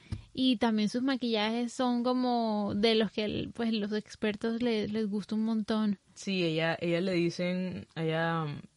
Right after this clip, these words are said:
Speaker 2: sus maquillajes tienen un toque galáctico.
Speaker 1: Galáctico, sí.
Speaker 2: Sí.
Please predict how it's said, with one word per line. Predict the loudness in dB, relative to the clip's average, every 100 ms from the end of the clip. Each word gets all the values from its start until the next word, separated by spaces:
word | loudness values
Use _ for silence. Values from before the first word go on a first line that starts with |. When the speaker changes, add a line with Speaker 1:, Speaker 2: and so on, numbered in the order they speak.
| -6
Speaker 2:
sus | -2
maquillajes | -2 0 -2 -2 -2
tienen | -2 0
un | 0 0
toque | 0 2
galáctico. | 2 0 -4 -10 -12 -8
Speaker 1:
Galáctico, | -2 0 0 0 -2 -4 -2 -2 -2
sí. | -2
Speaker 2:
Sí. | -2 -2